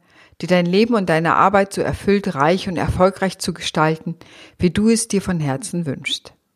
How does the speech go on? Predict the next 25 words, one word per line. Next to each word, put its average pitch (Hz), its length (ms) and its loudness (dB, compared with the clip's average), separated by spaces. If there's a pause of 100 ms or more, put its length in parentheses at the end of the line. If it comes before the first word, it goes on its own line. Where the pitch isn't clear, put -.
(1000)
Wie 214 120 -2
schön, 254 340 2 (260)
dass 175 180 0
du 175 80 0
heute 156 260 2
dabei 202 400 2
bist. - 340 -12 (380)
Ich - 120 -18
zeige 240 300 2
dir 240 160 4
umsetzbare 185 560 -2
Strategien, 190 800 -6 (240)
was 151 140 -10
du - 100 -10
tun 226 240 -4
kannst, 220 380 -2
genussvoll 214 560 2
und 165 100 0
mit 160 140 -4
Leichtigkeit 180 840 0 (500)
ein 175 200 2
erfülltes 202 500 0
Leben 185 300 2
zu 226 120 -6
führen 233 520 0